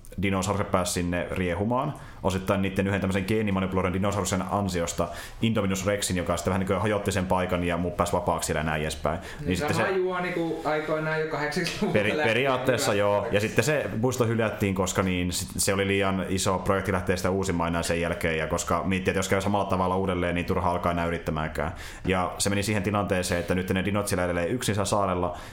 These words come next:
Speaker 1: Ja siellä tosiaan pyörii tämmösiä vähän niinkö salametsästäjiä, jotka kaappaa dinoja tai osia niistä ja sitten kauppaa niitä eteenpäin. Et se on niinkö sen elokuvan ehkä pääjuoni. Mä en tiedä, onks tää ihan niin paljon trailereissa mainostettu, mutta ihan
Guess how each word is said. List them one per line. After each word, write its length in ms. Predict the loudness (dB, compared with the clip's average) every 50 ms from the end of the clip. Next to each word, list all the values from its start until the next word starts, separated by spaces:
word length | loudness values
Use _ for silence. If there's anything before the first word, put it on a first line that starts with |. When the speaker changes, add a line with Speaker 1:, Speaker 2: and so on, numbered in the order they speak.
| -12 -6 -2
Speaker 1:
Ja 240 | 0 0 2 0 0
siellä 220 | 0 0 0 0
tosiaan 640 | -2 -2 -2 0 0 0 -2 0 0 0 0 0 0
pyörii 380 | 0 0 0 2 2 0 0
tämmösiä 440 | 0 0 0 0 -2 0 0 0 0
vähän 160 | 0 0 0
niinkö 440 | 0 -2 0 0 0 0 0 -2 -2 -6 -10 -14 -6 -4
salametsästäjiä, 920 | 0 0 2 2 2 2 2 0 0 0 -2 -2 0 0 0 0 2 2
jotka 440 | 0 0 -2 0 0 0 0 0 -2 0
kaappaa 520 | 0 2 2 0 0 0 0 0 2 0
dinoja 300 | 0 0 0 0 0 0
tai 120 | 0 0
osia 340 | 0 0 0 0 0 0 0
niistä 300 | 0 -2 -2 -2 -2 -2
ja 60 | -2
sitten 160 | 0 0 0 2
kauppaa 380 | 2 0 0 0 0 0 0
niitä 160 | 0 0 -2 -2
eteenpäin. 500 | -2 -2 -2 -2 -2 -2 -2 -4 -4 -4 -6 -10 -12 -14 -14 -4 -4
Et 120 | -2 0
se 60 | 0
on 40 | 0
niinkö 160 | 0 0 0
sen 180 | 0 0 0 0
elokuvan 280 | 0 0 0 2 0
ehkä 140 | 0 0 0
pääjuoni. 600 | 0 0 0 0 0 0 -2 -2 0 -2 -2 -4 -6 -8 -12 -12 -12 -8 -4
Mä 140 | 0 0 0
en 60 | 2
tiedä, 260 | 2 2 0 0 0 -2 -6 -8 -14 -16 -16 -4
onks 180 | -2 -2 0 2
tää 60 | 0
ihan 120 | 2 2 0
niin 120 | 0 2
paljon 220 | 2 2 2 2
trailereissa 480 | 2 2 2 2 2 0 0 0 0 0
mainostettu, 540 | 2 2 2 2 0 0 0 -2 0 0 0
mutta 440 | 0 0 -4 0 0 0 0 0 -4 -6 -8 -4
ihan 280 | -2 0 0 0 -2